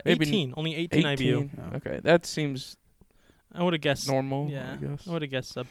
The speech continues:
Speaker 2: twenty or sub thirty.
Speaker 1: All right, so, uh,
Speaker 3: Ooh.
Speaker 1: do we, do we wanna continue talking about beer, or, uh, should we
Speaker 3: Well, I
Speaker 1: dive
Speaker 3: have
Speaker 1: into something else?
Speaker 3: We should move on, but I have one last thing I was gonna
Speaker 1: Okay.
Speaker 3: say is the second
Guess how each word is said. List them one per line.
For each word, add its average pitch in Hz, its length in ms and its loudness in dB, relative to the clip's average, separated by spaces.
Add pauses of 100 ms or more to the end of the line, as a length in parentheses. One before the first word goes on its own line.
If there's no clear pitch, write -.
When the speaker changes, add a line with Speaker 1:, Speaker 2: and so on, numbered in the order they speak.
Speaker 2:
twenty 127 220 -6
or 127 60 -6
sub 135 220 -10
thirty. 131 400 -8 (420)
Speaker 1:
All 156 80 6
right, 147 340 12
so, 147 480 10 (760)
uh, - 40 -2
Speaker 3:
Ooh. 160 280 0
Speaker 1:
do 160 120 10
we, 190 120 10
do 170 200 8
we 233 100 12
wanna 233 280 10
continue 208 500 4
talking 175 340 4
about 165 320 8
beer, 143 640 8
or, - 100 -2
uh, 131 300 2
should 139 220 -8
we 135 260 2 (1300)
Speaker 3:
Well, 131 120 2
I 131 40 8
Speaker 1:
dive 135 60 8
Speaker 3:
have 135 100 6
Speaker 1:
into 139 200 -4
something 131 360 -2
else? 135 240 -2
Speaker 3:
We 123 80 2
should 147 200 4
move 123 200 8
on, 110 200 2
but 101 80 0
I 101 80 0
have 110 120 4
one 110 160 2
last 101 260 -4
thing 98 120 -4
I - 40 -2
was 92 80 -4
gonna 131 120 2
Speaker 1:
Okay. 135 60 -4
Speaker 3:
say 101 140 -2 (120)
is - 200 -12 (240)
the 110 100 -8
second 143 400 2